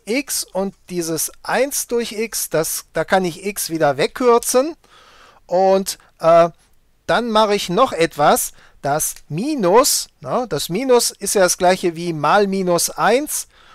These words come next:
Und ihr wisst ja, einen konstanten Faktor darf ich vor das Integral ziehen. Also dieses Minus schreibe ich hier vor und dann wird hier ein Plus draus, ne? Also ich fasse nochmal zusammen, die beiden grün unterstrichenen Terme heben sich auf und das Minus ziehe ich vor das Integral.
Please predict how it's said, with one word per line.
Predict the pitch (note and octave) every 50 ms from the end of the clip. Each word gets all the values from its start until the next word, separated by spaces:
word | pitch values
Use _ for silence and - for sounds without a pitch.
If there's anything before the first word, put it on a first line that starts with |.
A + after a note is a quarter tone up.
| _ _
Und | F3 F3 F3+
ihr | F#3 F3
wisst | G#3 A#3 - -
ja, | F#3+ F3
einen | E3+ F#3 F#3
konstanten | - F#3 E3+ - - - F#3+ G3 A3 F#3+ F3
Faktor | - G3+ F#3+ - - F3+ E3
darf | E3 E3+ F3 E3+
ich | D#3 -
vor | - E3
das | D#3+ D#3 D3+ -
Integral | E3 D#3 - D#3+ D#3 C3+ B2+ C3+ D3 F#3 A3+ A3+
ziehen. | - - A#3 A#3 A#3 G#3+ - - - _
Also | - D#3 E3+ F3+ F#3 F3 D#3+ - - -
dieses | - G#3 A3 A3+ A3 - -
Minus | F3+ G3 A3+ A3+ G#3+ G#3+ G#3+ G#3 - - _ _ _ _ _ _ _ _ -
schreibe | - - F3 F#3 G3 F#3+
ich | F#3 -
hier | - D#3+ D#3
vor | - - F#3 G#3+ A#3 A#3 F#3
und | F#3+ F#3
dann | F#3 F#3 D#3+
wird | E3 F3+ -
hier | - G3 F#3+ D#3
ein | F3 F#3+ F#3+
Plus | - E3+ F3 G3+ G3+ - -
draus, | D3+ C3+ C3 B2+ A#2+ A2+ - - - - - - - -
ne? | - C3 F#3 B3 B3 - - - - - _ _ _ _ _ _ _ _
Also | - E3 F3+ F#3 F3
ich | E3 -
fasse | - F#3+ F#3+ - G3
nochmal | E3+ E3+ E3 E3+
zusammen, | - - C#3 D3 F#3 A#3+ C4 A#3+
die | F#3+ F3
beiden | D3+ F3 F3 F3+ F3 D3+
grün | - F#3+ A#3 C4+ C4 B3
unterstrichenen | - - A3 G#3 G3 F3+ F3 - - G3+ G#3 - F#3+ E3
Terme | D#3+ - F#3 F3+ E3+ E3
heben | D3+ D#3+ F3+ F3
sich | D#3+ D#3 D#3 - - -
auf | D#3 F#3 A3+ C4 B3+ - _ - - - _ _ -
und | E3+ D#3+
das | F3 E3 - -
Minus | E3 G#3 B3+ B3 A#3 A3+ G#3 - -
ziehe | - G3+
ich | G3+ -
vor | - F#3 F#3
das | F3+ E3 D#3+ -
Integral. | - D#3 D#3+ E3 - C#3+ C3+ C#3+ C3 C#3 D#3+ G3 B3+ C4